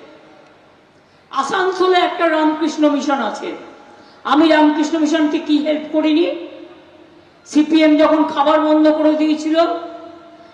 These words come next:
আপনাদের অস্তিত্ব নিয়ে, স্বাধিকার নিয়ে, তখন কিন্তু আমি পুরো সমর্থন দিয়েছিলাম। মা বোনেরা আসতো, তারা তরকারি কেটে দিত, আর সিপিএম কিন্তু আপনাদের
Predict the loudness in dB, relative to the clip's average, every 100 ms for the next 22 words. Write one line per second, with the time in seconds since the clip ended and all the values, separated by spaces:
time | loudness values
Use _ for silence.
0 | -8 -2 -2 0 0 0 2 0 0 -2
1 | -4 -2 -2 0 0 0 -2 -6 -12 -18
2 | -20 -20 -20 -20 -20 -20 -16 -6 -2 2
3 | 2 2 2 2 2 2 0 -4 -10 -14
4 | -18 -20 -20 -20 -20 -8 -6 -4 -2 -2
5 | -2 -4 -4 -4 -4 -2 0 0 -4 -6
6 | -6 -6 -8 -6 -8 -10 -8 -6 -6 -6
7 | -10 -14 -20 -20 -20 -20 _ -14 -8 -4
8 | -4 -4 -4 -4 -4 -4 -6 -4 -2 -2
9 | -4 -12 -16 -8 -2 0 0 0 -2 -4
10 | -8 -8 -10 -10 -8 -6 -4 -6 -8 -16
11 | -18 -12 -12 -10 -12 -8 -6 -8 -10 -10
12 | -6 -6 -6 -6 0 0